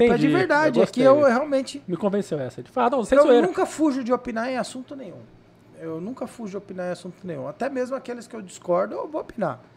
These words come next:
Speaker 2: Eu só não tô falando porque realmente eu não lembro
Speaker 1: Mas
Speaker 2: com
Speaker 1: eu acho, a
Speaker 2: propriedade.
Speaker 1: pergunta do Edson é, é a casa,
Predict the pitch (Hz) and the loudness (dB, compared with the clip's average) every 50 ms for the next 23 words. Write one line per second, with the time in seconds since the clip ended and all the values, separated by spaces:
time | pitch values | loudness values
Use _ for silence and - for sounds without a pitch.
0 | - _ _ _ _ _ _ 180 180 196 190 - - 233 254 269 - 294 - - | -20 _ _ _ _ _ _ 0 0 0 0 -2 -4 -4 -4 -4 -6 -8 -6 -4
1 | 302 285 254 254 294 - - - 311 254 285 294 285 254 - - 269 277 302 294 | -6 -4 -4 -6 -8 -12 -10 -8 -6 -4 -4 -6 -8 -10 -12 -10 -10 -10 -8 -6
2 | 277 269 262 214 214 - 247 240 233 233 240 277 294 277 254 233 220 214 247 226 | -6 -4 -4 -4 -2 0 2 2 4 2 4 2 2 2 4 4 6 6 6 6
3 | 196 202 247 269 262 277 220 226 208 190 175 170 190 233 233 - - 180 170 156 | 6 6 4 4 4 2 0 2 4 6 6 6 4 2 0 -2 0 0 0 -2
4 | - 170 170 175 175 175 185 156 170 175 170 175 170 170 - 185 180 190 208 208 | 0 2 4 6 6 6 6 6 4 4 4 4 2 2 0 2 2 2 2 2
5 | 220 240 240 214 | 0 0 -2 -2